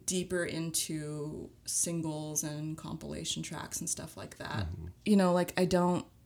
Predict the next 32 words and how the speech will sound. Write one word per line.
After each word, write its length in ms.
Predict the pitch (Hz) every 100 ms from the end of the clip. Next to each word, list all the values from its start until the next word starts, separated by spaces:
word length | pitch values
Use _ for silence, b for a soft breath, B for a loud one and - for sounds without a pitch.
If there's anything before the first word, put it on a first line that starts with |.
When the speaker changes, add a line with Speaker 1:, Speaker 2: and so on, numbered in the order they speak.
| - - - - - - - - - - - - - - -
Speaker 1:
I 180 | 208
don't 280 | 233 240 220
see 260 | - 214 185
the 100 | 180
point 440 | - 175 160 156 -
of 420 | 160 151 - - -
this 220 | - 151 -
podcast 1000 | - - 151 156 - - - - - -
to 100 | 165
be, 460 | 156 - 143 143 147
like, 600 | - - - - - - - b b b b b b - - - -
who's 420 | 202 175 160 160 - - - _ -
got 360 | 165 151 -
the 80 | 160
cred. 600 | - - - 170 165 156
It's 240 | 151 -
like, 320 | 156 151 147 - -
who's 760 | 180 156 156 - - - - - - - - -
like, 260 | - 156 147
"Hey, 260 | - 240 240
dude, 200 | 170 160
I 60 | 185
just 240 | 185 -
really 200 | 190 196
like 300 | 190 190 -
this. 240 | - 160 202
Speaker 2:
Yeah, 120 | 214
Speaker 1:
This 180 | 127 -
is 100 | 359
Speaker 2:
yeah. 100 | 247
Speaker 1:
cool 140 | 196
shit." 400 | 190 - 180 -